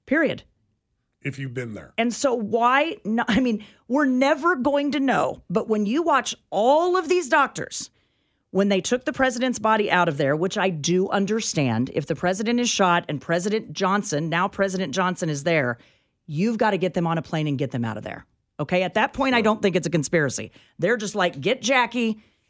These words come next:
Speaker 1: get a judge with a Bible, get President Johnson on
Speaker 2: Get
Speaker 1: that
Speaker 2: him on
Speaker 1: plane,
Speaker 2: plane.
Speaker 1: get them the hell out of here 'cause we don't know who did this," right?
Speaker 2: Right.
Speaker 1: So I understand that. They put the body on the plane. We would do the same thing today. But when they take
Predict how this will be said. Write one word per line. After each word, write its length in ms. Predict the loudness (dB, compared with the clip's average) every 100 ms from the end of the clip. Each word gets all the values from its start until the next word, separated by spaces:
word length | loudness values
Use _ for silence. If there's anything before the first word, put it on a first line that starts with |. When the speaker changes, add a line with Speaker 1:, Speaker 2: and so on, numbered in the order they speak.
| _ -4
Speaker 1:
get 200 | -4 0
a 100 | -2
judge 540 | 0 0 2 2 -2 -4
with 160 | 0 2
a 60 |
Bible, 580 | 4 4 4 2 0 -2 _ _ -4
get 160 | -4
President 480 | 0 0 2 0 0
Johnson 400 | 2 2 2 -2
on 180 | 2 4
Speaker 2:
Get 60 | 6
Speaker 1:
that 80 |
Speaker 2:
him 60 | 6
on 100 | 6
Speaker 1:
plane, 200 | 6 4
Speaker 2:
plane. 160 | 2 -6 -12 -10
Speaker 1:
get 260 | 0 0 2
them 140 | 2
the 100 | 4
hell 180 | 4 6
out 140 | 4
of 60 | 4
here 160 | 0 0
'cause 160 | -2
we 140 | 0 0
don't 180 | 0 2
know 140 | 0
who 100 | 0
did 220 | -2 -4
this," 200 | -4 -2
right? 240 | 0 0 -4
Speaker 2:
Right. 160 | -14 -14 _ _
Speaker 1:
So 120 | 0
I 80 | 2
understand 400 | 2 2 2 2
that. 160 | -2 -2
They 100 | -2
put 160 | -2 -2
the 80 |
body 240 | 0 2 2
on 120 | 0
the 40 |
plane. 280 | 0 -2 -4 -10 _ _ _ _
We 140 | -2 0
would 120 | 0
do 100 | 0
the 100 | 0
same 220 | 2 0
thing 160 | 2 -2
today. 300 | -2 -6 -8 _ _ _ _ _ _ _ _ _ _
But 180 | -6 0
when 200 | 0 2
they 120 | 0
take 380 | 0 -2 -2 -8